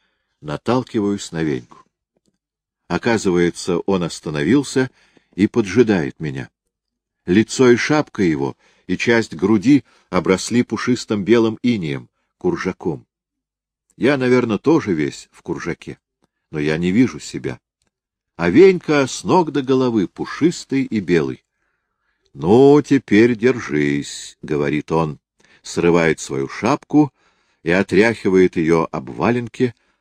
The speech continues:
потом надевает опять. «Начинаем работать. Снимай лыжи. Не шибко устал?»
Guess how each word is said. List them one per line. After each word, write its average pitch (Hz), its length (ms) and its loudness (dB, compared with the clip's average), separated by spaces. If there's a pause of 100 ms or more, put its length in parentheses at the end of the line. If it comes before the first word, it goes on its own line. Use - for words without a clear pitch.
(140)
потом 92 340 -4
надевает 80 480 -4
опять. 69 420 -12 (600)
«Начинаем 107 720 0
работать. 80 840 -6 (680)
Снимай 85 440 -2
лыжи. 67 340 -6 (800)
Не 185 160 0
шибко 139 320 2
устал?» 104 440 -2